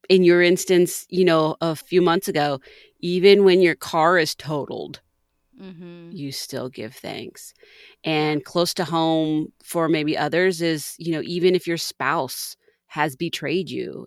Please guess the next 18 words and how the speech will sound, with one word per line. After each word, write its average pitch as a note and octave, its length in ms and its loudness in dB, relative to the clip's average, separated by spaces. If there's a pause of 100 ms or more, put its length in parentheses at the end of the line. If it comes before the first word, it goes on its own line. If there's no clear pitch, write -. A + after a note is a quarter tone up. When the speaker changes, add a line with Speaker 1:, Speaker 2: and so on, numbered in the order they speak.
Speaker 1:
in - 180 -8
some D3 320 -6
way, C#3 160 -6
shape, C3+ 280 -10
or C3 60 -14
form, - 420 -14 (480)
you D3+ 120 -8
still C#3+ 320 -6
choose - 440 -10 (100)
to - 120 -12
give B2 220 -10
thanks. - 380 -10
Those D#3+ 280 2
are F#3 60 4
the E3+ 80 2
ways D3 340 -2
that - 160 -10
we D3+ 320 -6